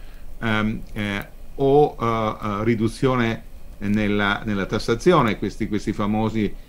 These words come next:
eh, miliardi che sono stati messi sul tavolo da parte del governo per fare la riforma fiscale.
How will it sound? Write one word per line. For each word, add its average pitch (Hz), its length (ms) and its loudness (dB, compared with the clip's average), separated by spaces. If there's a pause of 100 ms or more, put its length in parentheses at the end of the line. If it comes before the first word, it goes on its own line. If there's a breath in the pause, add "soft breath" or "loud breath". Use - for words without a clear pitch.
(180 loud breath)
eh, 104 200 -2
miliardi 110 640 4
che 104 340 0
sono 107 180 -4
stati 107 280 0
messi 107 440 2
sul 98 240 -4
tavolo 104 340 2
da 95 80 0
parte 101 280 -2
del 101 100 -2
governo 104 420 2
per 90 160 -4
fare 95 220 -2
la 90 80 -2
riforma 92 420 -4
fiscale. 92 540 -4